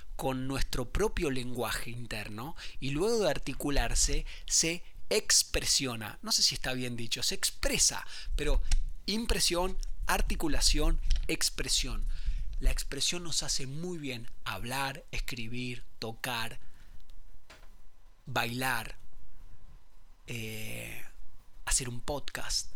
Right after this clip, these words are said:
o no publicar, pero hacer. A veces las palabras no encuentran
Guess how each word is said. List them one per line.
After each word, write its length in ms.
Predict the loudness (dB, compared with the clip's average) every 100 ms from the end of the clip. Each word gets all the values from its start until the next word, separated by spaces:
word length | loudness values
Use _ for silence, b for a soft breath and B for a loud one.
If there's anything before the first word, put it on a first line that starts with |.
| -2 -4
o 140 | -2
no 160 | 0 0
publicar, 560 | 0 0 -2 -4 -4 -2
pero 220 | -2 0
hacer. 480 | 0 0 -2 -4 -4 -4 -8 b b b b b -12 -6
A 100 | -2
veces 220 | -2 -2
las 80 | -2
palabras 420 | -2 -2 -2 -2 -2
no 60 |
encuentran 800 | -4 -4 0 0 0 -4 -4